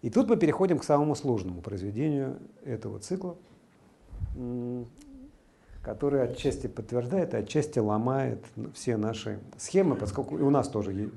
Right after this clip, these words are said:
уже возникла схема. Э, ну вот Пушкин щас с нашей схемой тоже поработает. Э, мы уже немножко говорили о том, что у, э, а,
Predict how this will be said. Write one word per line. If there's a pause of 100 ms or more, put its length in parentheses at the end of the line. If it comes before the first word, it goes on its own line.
(140)
уже
возникла
схема. (540)
Э,
ну
вот
Пушкин
щас
с
нашей
схемой
тоже
поработает. (1300)
Э, (1160)
мы
уже
немножко
говорили
о (420)
том,
что (420)
у, (280)
э,
а,